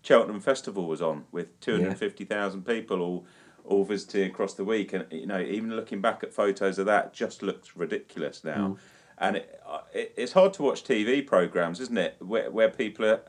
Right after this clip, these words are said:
Speaker 1: hugging or shaking hands and you're thinking, "What are you doing?"
Speaker 2: I'll tell you what it's particularly
Speaker 1: It
Speaker 2: hard to
Speaker 1: just
Speaker 2: watch,
Speaker 1: se-,
Speaker 2: Chris.
Speaker 1: seems
Speaker 2: It's,
Speaker 1: so alien.
Speaker 2: it's particularly hard to watch I T V two last night when the programme or the film Contagion is on.
Speaker 1: Oh,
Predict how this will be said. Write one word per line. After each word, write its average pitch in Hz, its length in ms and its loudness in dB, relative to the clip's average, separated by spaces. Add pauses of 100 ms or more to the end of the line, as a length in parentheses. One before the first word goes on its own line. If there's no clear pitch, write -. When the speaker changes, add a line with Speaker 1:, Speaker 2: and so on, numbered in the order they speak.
Speaker 1:
hugging 95 420 2
or 98 220 2
shaking 104 380 0
hands 107 340 0
and 101 100 -6
you're 101 80 0
thinking, 110 480 -6 (380)
"What 190 140 4
are 139 40 2
you 190 100 4
doing?" 196 540 2
Speaker 2:
I'll 147 80 -2
tell 254 80 4
you 269 60 4
what 247 80 6
it's 190 120 -2
particularly 220 300 0
Speaker 1:
It 120 60 2
Speaker 2:
hard 107 80 -2
to 170 80 2
Speaker 1:
just - 120 2
Speaker 2:
watch, 175 80 6
Speaker 1:
se-, - 0 -
Speaker 2:
Chris. - 200 -2
Speaker 1:
seems 165 160 2
Speaker 2:
It's, - 100 0
Speaker 1:
so 131 160 6
alien. 101 420 2 (220)
Speaker 2:
it's 170 140 -2
particularly 208 440 2
hard 139 140 4
to 139 80 -2
watch 123 180 0
I 131 100 4
T 131 140 0
V 120 160 4
two 120 280 2
last 107 280 0
night 104 240 2
when 104 400 0
the - 80 -6
programme 113 500 2
or 117 100 0
the 107 60 -2
film 113 280 2
Contagion 113 720 0
is 90 100 -4
on. 87 240 0 (920)
Speaker 1:
Oh, 156 280 8